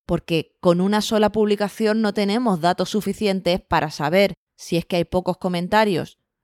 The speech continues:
porque tus mejores seguidores no están conectados en ese momento o porque justo esta publicación no les ha parecido la más interesante. Hmm.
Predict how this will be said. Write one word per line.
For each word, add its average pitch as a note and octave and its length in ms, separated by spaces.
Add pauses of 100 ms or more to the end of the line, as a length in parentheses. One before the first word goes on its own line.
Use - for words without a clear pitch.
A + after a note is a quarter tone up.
(100)
porque E3 600 (160)
tus E3+ 140
mejores E3 480
seguidores F3 480
no D3+ 80
están D#3+ 240
conectados E3 500
en D#3+ 120
ese D#3+ 180
momento F#3 600 (120)
o G3 140
porque E3+ 280
justo F3+ 360
esta E3+ 180
publicación F3+ 680
no F#3+ 120
les G3+ 140
ha A3 100
parecido C#3+ 880
la D3 220
más C#3+ 180
interesante. D#3+ 800 (120)
Hmm. D3+ 520